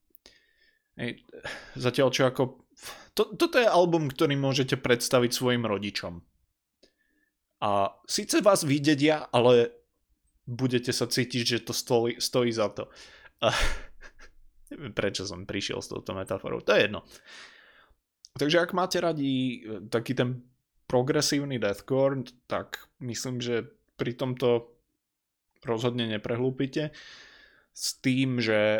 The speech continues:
ako nie je to úplne Whitechapel, ale je to špičková vec. Ehm, myslím, že tej Gojiry je trošku tam, tam viac ako minulé tentokrát. E, čiže je to takéto groovy,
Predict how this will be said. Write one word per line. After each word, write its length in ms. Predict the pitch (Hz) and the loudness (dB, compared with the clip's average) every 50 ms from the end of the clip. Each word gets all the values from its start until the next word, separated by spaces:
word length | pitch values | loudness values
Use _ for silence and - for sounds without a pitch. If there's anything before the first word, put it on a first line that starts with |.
| - - 117 | -2 -4 -4
ako 160 | - 135 135 | -2 -2 0
nie 160 | 135 139 143 | 0 0 0
je 160 | 139 139 147 | 2 2 2
to 80 | 131 120 | 2 2
úplne 320 | 120 - 135 131 127 123 | 0 0 0 0 2 2
Whitechapel, 880 | 117 107 104 104 110 - - - - 117 104 104 - - 107 107 107 101 - | 2 2 0 -2 -4 -6 -6 -4 -2 -2 -2 -2 -2 -4 -4 -4 -4 -4 -6
ale 720 | - 101 95 95 95 95 95 98 98 95 98 95 95 95 87 | -6 -6 -6 -6 -6 -6 -6 -6 -4 -4 -4 -4 -6 -8 -8
je 160 | 85 107 98 95 - | -6 -6 -8 -8 -8
to 400 | - 104 95 92 90 90 _ _ _ _ - _ _ _ _ _ _ - - - | -8 -6 -6 -6 -6 -8 _ _ _ _ -20 _ _ _ _ _ _ -18 -10 -8
špičková 560 | - - - - 101 - - - 113 110 104 - | -8 -8 -8 -8 -10 -8 -6 -6 -4 -4 -4 -4
vec. 280 | - 92 - - - - _ _ _ _ _ _ _ - | -6 -8 -10 -12 -14 -14 _ _ _ _ _ _ _ -4
Ehm, 480 | 117 113 117 117 117 117 120 117 117 - _ _ - - _ _ - - - | -2 0 2 2 2 0 -2 -8 -10 -12 _ _ -20 -20 _ _ -12 -12 -8
myslím, 260 | 190 226 277 330 269 | -6 -6 -4 -4 -2
že 140 | 254 240 - | -2 -2 0
tej 160 | - 196 165 | 0 0 -2
Gojiry 560 | 151 135 120 113 120 139 127 123 120 117 104 98 | 2 2 2 2 2 2 2 4 4 2 0 -2
je 80 | - | -4
trošku 480 | - 101 101 101 - - - - 113 - | -8 -8 -6 -6 -6 -8 -8 -10 -12 -8
tam, 400 | - 107 104 104 104 104 98 104 | -8 -8 -8 -8 -10 -12 -12 -10
tam 240 | - 110 110 110 101 | -8 -8 -8 -8 -6
viac 240 | 90 95 101 - | -6 -6 -6 -6
ako 160 | - 110 - - | -8 -10 -8 -8
minulé 480 | 101 101 92 92 101 110 127 139 139 | -8 -8 -10 -8 -6 -6 -6 -6 -6
tentokrát. 640 | 135 139 143 143 151 147 - 151 143 143 147 143 - _ _ _ - - - - - - - _ _ | -8 -10 -8 -8 -8 -8 -2 0 0 0 0 -2 -6 _ _ _ -20 -20 -20 -20 -20 -20 -20 _ _
E, 260 | - - 104 101 101 101 | -6 -4 -2 -2 -2 -4
čiže 220 | - 113 110 117 | -4 -4 0 0
je 80 | 113 110 113 - | 0 0 -2 -6
to 40 | 107 | -6
takéto 320 | 123 117 - 127 120 - 107 | -6 -4 -2 -2 -4 -4 -6
groovy, 720 | 107 107 104 120 131 135 139 135 127 139 131 135 143 139 | -4 0 0 2 4 4 4 4 2 2 0 0 0 -4